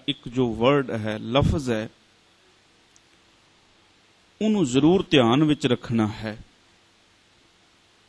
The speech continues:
ਸਤਿਗੁਰੂ ਜੀ ਨੇ ਇੱਥੇ ਲਫ਼ਜ਼ ਵਰਤਿਆ ਹੈ, "ਆਪਣੇ ਸੇਵਕ ਕੀ।" ਆਓ ਇਹਨਾਂ ਗੁਰਮਤਿ ਵਿਚਾਰਾਂ ਦੇ ਨਾਲ ਸਾਂਝ ਤੋਂ ਪਹਿਲਾਂ ਆਪਣੇ ਮਨ ਜ਼ਰੂਰ ਇਕਾਗਰ ਕਰਕੇ ਬਾਣੀ ਵਾਲੇ ਪਾਸੇ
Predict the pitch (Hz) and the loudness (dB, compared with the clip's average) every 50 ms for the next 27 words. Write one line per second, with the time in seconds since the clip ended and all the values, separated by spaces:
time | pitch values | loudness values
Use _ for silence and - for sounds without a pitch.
0 | _ _ _ - _ - - - 151 147 147 - 151 156 180 185 170 185 180 180 | _ _ _ -20 _ -14 -6 -2 0 0 0 0 -2 -4 -4 -2 -2 -2 -2 -2
1 | 180 175 - 170 175 - - 165 156 170 156 160 175 160 - 143 123 131 127 120 | -2 -2 -2 -2 -2 -2 -2 -2 -2 0 0 -2 -2 -2 -4 -4 -4 -4 -6 -6
2 | - - 151 156 156 147 127 123 120 123 131 - - - 151 - - - - 160 | -4 0 2 2 2 2 2 2 0 0 0 -2 -2 -2 -2 -2 -2 -4 -2 0
3 | 175 175 180 151 - - 135 127 117 113 113 113 110 - - - 113 95 - - | 0 2 0 0 0 0 2 2 2 2 0 -2 -4 -6 -12 -12 -12 -12 -12 -14
4 | _ _ _ _ _ _ _ _ _ _ _ _ _ _ _ _ _ _ _ _ | _ _ _ _ _ _ _ _ _ _ _ _ _ _ _ _ _ _ _ _
5 | _ _ _ _ _ _ _ _ _ _ _ _ _ _ - 143 147 156 151 - | _ _ _ _ _ _ _ _ _ _ _ _ _ _ 4 6 6 6 4 2
6 | 185 202 202 196 170 123 131 135 139 147 151 151 147 - 143 123 120 113 - 135 | 2 2 2 2 2 0 0 2 2 4 4 2 2 0 -4 -6 -6 -4 0 2
7 | 127 131 139 147 151 143 131 127 120 117 117 117 117 120 - - - 131 139 139 | 2 2 4 2 2 2 2 2 2 2 2 2 0 -2 -4 -4 -2 0 0 0
8 | - - 127 117 - - 117 113 113 117 113 117 117 - - _ _ _ _ _ | -2 -4 -6 -6 -4 -2 -4 -2 -2 -4 -6 -6 -8 -10 -16 _ _ _ _ _
9 | _ _ _ _ - 139 139 - - 160 160 151 131 117 113 113 113 117 139 143 | _ _ _ _ -4 -4 -2 -2 -2 0 2 2 2 2 2 2 0 -2 -6 -8
10 | 117 110 110 113 117 131 147 156 156 147 127 - 131 117 113 110 120 117 113 - | -10 -6 -2 0 2 4 4 4 4 2 -2 -2 -2 -2 -2 -2 -4 -6 -6 -6
11 | 120 110 107 - - - 117 110 110 110 110 113 123 135 135 123 117 113 113 110 | -6 -6 -6 -8 -8 -8 -8 -6 -2 -2 0 2 2 2 2 0 0 -2 -4 -6
12 | - - 113 104 - - - 113 107 | -6 -6 -8 -6 -8 -10 -10 -10 -12